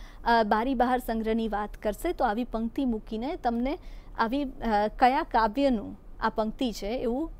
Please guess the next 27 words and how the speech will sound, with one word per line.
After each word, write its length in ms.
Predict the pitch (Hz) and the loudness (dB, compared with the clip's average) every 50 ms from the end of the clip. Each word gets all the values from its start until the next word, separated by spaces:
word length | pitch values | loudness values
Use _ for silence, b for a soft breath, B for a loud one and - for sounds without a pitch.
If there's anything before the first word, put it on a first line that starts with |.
| - - - - - - - - | -12 -12 -12 -12 -14 -14 -6 0
પ્રશ્નનો 500 | - 240 269 - - - 233 214 208 208 | 4 4 4 4 2 -2 -6 -4 -6 -6
ઉત્તર 340 | 202 - 240 - - - 214 | -6 -6 -8 -6 -4 -4 -4
તમારે 360 | 208 - 208 214 - 226 226 | -4 -4 -6 -6 -4 0 0
આપવાનો 540 | 233 220 196 - - - 220 214 214 208 208 | 0 0 0 -2 -2 -2 -2 0 -2 -2 -2
રહે. 320 | 214 214 214 214 269 403 427 | -2 -2 0 0 0 -2 0
તો 140 | - 294 | 2 4
આવી 340 | 262 226 220 220 302 320 302 | 4 4 4 2 2 0 2
જે 220 | 269 311 330 349 B B B B B B B - - | 0 0 -2 -4 B B B B B B B -2 0
એકદમ 480 | - - 254 262 254 277 311 349 349 339 | 0 0 0 2 2 4 4 4 4 2
જરૂરી 600 | 262 214 240 247 254 294 320 311 240 226 233 220 | 2 2 4 4 4 4 2 2 2 0 -2 -2
અને 400 | - - 233 247 269 302 320 302 - - - - - | -4 -4 -2 -2 0 -2 -2 -4 -8 -12 -16 -8 -4
એકદમ 480 | - 262 240 - 262 226 - 247 262 254 | -4 -4 -4 -4 -6 -6 -4 -2 -2 -2
કલ્પનાશીલ 880 | - - 240 233 233 - - 262 277 277 277 277 - 302 320 330 311 - - - 247 | 0 2 2 2 2 0 -2 -2 0 0 -2 -2 -2 -2 -2 -2 -4 -6 -8 -6 -4
અને 300 | 254 254 233 208 - - - - - - - - - - - | -4 -2 -4 -4 -8 -12 -16 -18 -18 -18 -18 -18 -16 -4 -2
કવિના, 640 | 247 240 240 294 294 285 277 277 269 277 285 302 311 b b b b b b b b - - | 0 0 0 0 0 0 0 0 0 -2 -4 -6 -8 b b b b b b b b -14 -10
અ, 220 | - 220 214 214 220 | -6 -4 -4 -4 -4
સુંદર 580 | 214 - 294 294 294 294 311 330 302 285 233 | -2 0 2 4 4 4 4 4 4 4 4
રચના 480 | 220 226 233 - - 277 269 277 262 226 | 4 4 4 2 2 2 2 4 4 2
જે 200 | 196 196 190 190 | 2 -2 -6 -6
છે 280 | - - 226 262 330 - - | -6 -8 -8 -8 -8 -6 -2
એની 160 | 240 247 254 | -2 -2 -2
કાવ્ય 360 | 254 - 220 214 214 240 254 | 0 0 0 0 0 -2 -4
પંક્તિઓ 500 | 240 - 214 214 208 - 220 214 214 214 | -4 -4 -6 -6 -6 -6 -4 -4 -4 -4
થોડી 300 | 226 - 233 208 208 214 | -4 -4 -4 -4 -4 -4
તમારે 340 | 214 202 190 196 220 214 247 | -6 -8 -8 -8 -6 -4 -2
મોઢે 320 | 302 226 220 208 202 226 | -2 -2 -2 -4 -4 -6
કરવી 380 | 233 226 202 - - - 294 | -6 -6 -6 -8 -6 -6 -8